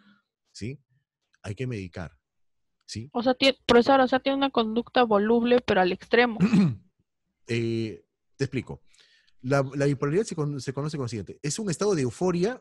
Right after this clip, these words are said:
Speaker 1: cierta cantidad de meses, pero luego un estado de prim-, de depresión que lo hace llegar hasta un, hasta meses de, de tristeza y, y en resi-, ensimismamiento.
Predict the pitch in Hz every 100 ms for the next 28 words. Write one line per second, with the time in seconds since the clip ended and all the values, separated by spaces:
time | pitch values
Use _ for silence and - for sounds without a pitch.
0 | - - 170 170 135 139 135 113 80 -
1 | - _ _ _ _ 110 117 147 180 165
2 | 127 160 170 147 123 110 107 110 104 107
3 | 104 98 104 127 139 220 233 - 104 139
4 | - 180 165 101 101 127 175 - - 95
5 | 95 - 92 92 147 143 107 101 101 -
6 | 95 143 160 180 135 98 90 92 - 107
7 | 90 - 156 147 151 151 143 110 101 95
8 | 92 95 101 98 90 107 123 127 127 131
9 | 123 104 135 175 165